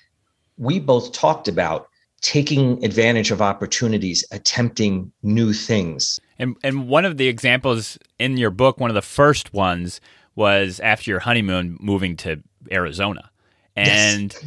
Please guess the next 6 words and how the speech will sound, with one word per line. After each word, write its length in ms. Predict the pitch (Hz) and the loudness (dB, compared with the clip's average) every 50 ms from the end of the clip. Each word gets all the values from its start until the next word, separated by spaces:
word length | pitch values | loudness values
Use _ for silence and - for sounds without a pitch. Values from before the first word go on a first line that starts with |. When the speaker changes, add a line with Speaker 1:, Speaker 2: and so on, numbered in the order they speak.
| 139 - - | -12 -12 -8
Speaker 2:
to 140 | 135 147 135 | -4 -2 -2
me, 680 | 127 139 160 196 185 165 151 139 135 131 131 131 127 - _ _ _ _ _ _ - | 0 0 0 0 0 0 0 0 -2 -2 -4 -6 -8 -10 _ _ _ _ _ _ -2
that's 420 | 151 147 143 - - - - - _ _ _ _ _ _ - | 0 0 0 -2 -6 -12 -14 -16 _ _ _ _ _ _ -8
a 120 | 107 104 98 | -6 -4 -4
risk, 680 | 104 113 151 190 190 131 113 - - - - - - _ _ _ _ _ _ - | -2 -2 0 0 0 0 -2 -4 -10 -14 -14 -18 -20 _ _ _ _ _ _ -2
but 440 | 135 135 127 123 123 120 120 - | 0 2 2 2 2 2 0 -2